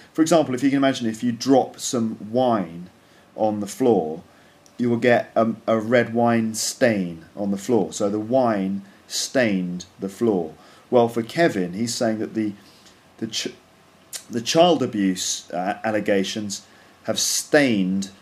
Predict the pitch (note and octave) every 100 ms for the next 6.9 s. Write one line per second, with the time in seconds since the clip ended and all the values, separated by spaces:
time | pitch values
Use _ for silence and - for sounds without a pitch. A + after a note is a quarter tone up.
0 | _ A2+ A#2 A#2 G#2 A2 - A2 G2+ G2+
1 | G2 F2+ E2+ - - - - B2+ C3+ C#3
2 | D#3+ E3 D#3 C3+ B2 D3+ C3+ B2+ C3+ A2+
3 | - A2 F#2+ F2+ - - - - - G2+
4 | G#2+ G#2+ F#2+ G#2+ G2+ G2 - - _ -
5 | A#2+ - B2+ B2+ A#2+ A#2+ A#2+ A#2+ A2 G2+
6 | - - _ _ _ - A2+ G2+ F2+